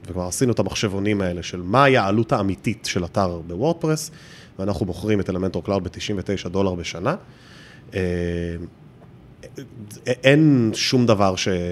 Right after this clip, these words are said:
שככה נמצא ב-, נמצא באזורים האלה. אה, כי רצינו להיות disruptive, אה, כי רצינו שמחיר לא יהיה חסם, ורצינו כמה שיותר,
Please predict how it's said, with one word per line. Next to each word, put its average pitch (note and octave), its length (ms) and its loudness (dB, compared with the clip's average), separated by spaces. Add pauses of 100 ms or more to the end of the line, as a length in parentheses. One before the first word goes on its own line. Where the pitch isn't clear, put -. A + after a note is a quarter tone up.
(540)
שככה F2 420 -8
נמצא F2 380 -2
ב-, F#2 340 2
נמצא F2+ 240 -2
באזורים F#2 500 0
האלה. F3 180 -2 (1000)
אה, F2+ 540 -2 (120)
כי F3 220 4
רצינו D#3 340 2
להיות D3 200 2
disruptive, C3+ 600 0 (520)
אה, F#2 300 -6
כי - 140 -4
רצינו B2 680 2
שמחיר G#2 440 -4
לא G2+ 160 2
יהיה F#2 80 0
חסם, C#3+ 480 0 (1000)
ורצינו G#2 400 0
כמה A#2+ 200 2
שיותר, A2+ 480 0